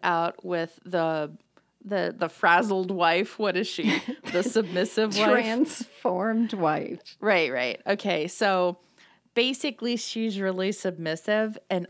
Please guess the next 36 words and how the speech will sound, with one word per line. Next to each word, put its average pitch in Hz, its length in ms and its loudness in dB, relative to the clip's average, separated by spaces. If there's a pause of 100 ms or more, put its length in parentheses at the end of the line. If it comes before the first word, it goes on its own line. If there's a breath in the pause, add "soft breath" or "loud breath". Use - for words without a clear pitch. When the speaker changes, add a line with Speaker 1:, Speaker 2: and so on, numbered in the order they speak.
Speaker 1:
I 165 260 0
was 185 200 -2
telling 175 500 -4
Karen, 175 760 -6
like, 175 180 -8 (360 loud breath)
I 233 120 0
sh-, - 160 -12 (240)
I 220 80 -2
totally 392 520 -2
should 359 220 -4
have 285 120 -8
told 403 360 -2
this 185 420 0 (320 loud breath)
during 233 280 0
that 214 360 2 (500)
episode, 226 560 2
but 185 120 2
I 175 100 4
wasn't 202 440 0
thinking 262 340 -4
because 196 260 -2
I 190 120 2
was 185 140 -2
so 330 200 -2
shocked - 580 0 (440 loud breath)
at 214 160 2
all 202 160 2
the 196 100 -2
garbage 180 800 0
that 180 180 -2
she 196 160 -8
was 185 140 -6
putting 180 320 -6
out 247 200 -4
there. 170 200 -4
But 170 340 -2